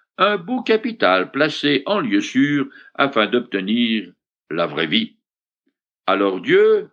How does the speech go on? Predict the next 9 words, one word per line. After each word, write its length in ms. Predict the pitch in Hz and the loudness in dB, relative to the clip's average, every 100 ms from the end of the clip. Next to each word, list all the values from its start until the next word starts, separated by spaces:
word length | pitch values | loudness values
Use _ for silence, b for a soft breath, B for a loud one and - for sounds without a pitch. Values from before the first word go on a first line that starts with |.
| _ _ | _ _
ou 100 | 196 | -2
l'argent ? 580 | - - - 92 - _ _ _ _ _ _ | 0 -2 -2 -4 -4 _ _ _ _ _ _
Jésus 340 | 87 82 104 165 | -6 -2 -2 -2
me 140 | 117 | 0
demande, « 500 | 95 113 139 135 - _ _ _ _ _ _ - | 0 0 0 -2 -6 _ _ _ _ _ _ -2
Qui 400 | 226 190 - _ _ _ _ _ _ 90 | -2 -2 -6 _ _ _ _ _ _ -2
a 180 | 90 | -2
mon 240 | 78 78 78 | -2 -6 -8
affection ? » 580 | 78 85 - 180 131 | -8 -8 0 0 -2